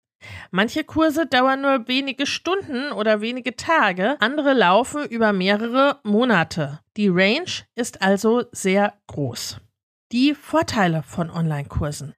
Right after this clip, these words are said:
Zum einen, die Nachfrage ist immens. KundInnen können orts- und zeitunabhängig lernen.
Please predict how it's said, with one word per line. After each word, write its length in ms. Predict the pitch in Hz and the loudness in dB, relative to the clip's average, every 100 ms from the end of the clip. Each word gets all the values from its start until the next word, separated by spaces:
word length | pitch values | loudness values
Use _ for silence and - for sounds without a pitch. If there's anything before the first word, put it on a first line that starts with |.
| _ | _
Zum 200 | - 170 | -6 -2
einen, 340 | 160 185 269 320 _ _ - | 0 2 0 -6 _ _ -2
die 100 | 240 | 0
Nachfrage 880 | 233 269 302 - - 160 160 175 208 | 4 4 2 -2 0 2 2 0 -2
ist 440 | 190 175 - - - | -2 -6 -6 -10 -4
immens. 560 | 190 147 135 - - - - | -2 -2 -4 -10 -14 -18 -2
KundInnen 720 | 285 294 - 262 294 302 311 _ | 0 0 -2 0 0 -2 -6 _
können 380 | - 220 233 220 _ - | 0 0 0 -6 _ 0
orts- 380 | 220 240 - | 2 2 -4
und 260 | - 214 208 | -8 -4 -4
zeitunabhängig 1080 | - 180 214 214 214 214 - 202 208 220 - | 0 2 2 0 0 0 -2 -2 -2 -6 -10
lernen. 540 | 185 165 156 156 151 | -6 -2 -2 -4 -6